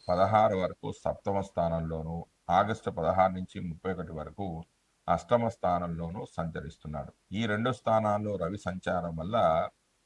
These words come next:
అశుభ ఫలితాలే కలుగుతాయి. తన సొంత వ్యక్తులతోనే విభేదాలు అనేవి కలుగుతాయి. కలత్రంతో విభేదాలు, భార్యకు అనారోగ్య సమస్యలు రావడము, సంతానానికి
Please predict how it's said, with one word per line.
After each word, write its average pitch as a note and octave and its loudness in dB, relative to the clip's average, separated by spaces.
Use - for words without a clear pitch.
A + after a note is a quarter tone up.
అశుభ A#2 2
ఫలితాలే F#2 2
కలుగుతాయి. D#2 -8
తన G#2+ 8
సొంత A#2 -2
వ్యక్తులతోనే G#2+ -2
విభేదాలు F#2+ 2
అనేవి F2+ -4
కలుగుతాయి. D#2 -4
కలత్రంతో G2 2
విభేదాలు, E2+ -2
భార్యకు A2 6
అనారోగ్య G2 2
సమస్యలు F2 -6
రావడము, E2 -4
సంతానానికి G#2 2